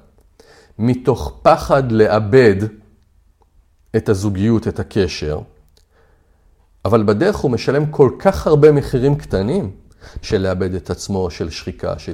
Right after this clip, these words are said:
תסכול, של קונפליקטים, של מריבות, שכשבסוף אנחנו סוכמים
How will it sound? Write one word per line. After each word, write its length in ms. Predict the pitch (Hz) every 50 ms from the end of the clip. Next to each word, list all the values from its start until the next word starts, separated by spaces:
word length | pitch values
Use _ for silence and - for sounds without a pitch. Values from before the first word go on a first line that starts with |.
| - -
תסכול, 420 | 92 90 - - _ - 87 80
של 140 | - - 80
קונפליקטים, 460 | - - 90 85 - - 90 - 85
של 160 | - - -
מריבות, 360 | 82 85 87 92 - - 208
שכשבסוף 560 | - - 107 - - 92 92 - - - - -
אנחנו 240 | 120 107 - 110
סוכמים 720 | 101 - - - 107 - - - - 101 131 170 170 131